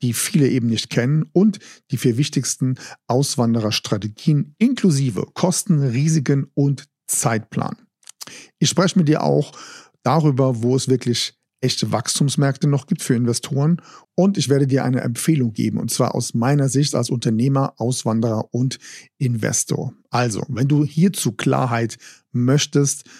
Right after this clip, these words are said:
statt politisches und mediales Framing, dann bist du jetzt genau hier richtig.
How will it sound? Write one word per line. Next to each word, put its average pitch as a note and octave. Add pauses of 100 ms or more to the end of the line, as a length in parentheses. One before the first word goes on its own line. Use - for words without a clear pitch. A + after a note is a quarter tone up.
statt B2+
politisches B2+
und A#2+
mediales G#2+ (120)
Framing, D3+ (460)
dann A#2
bist -
du A2+
jetzt G#2
genau F#2+
hier A#2+
richtig. -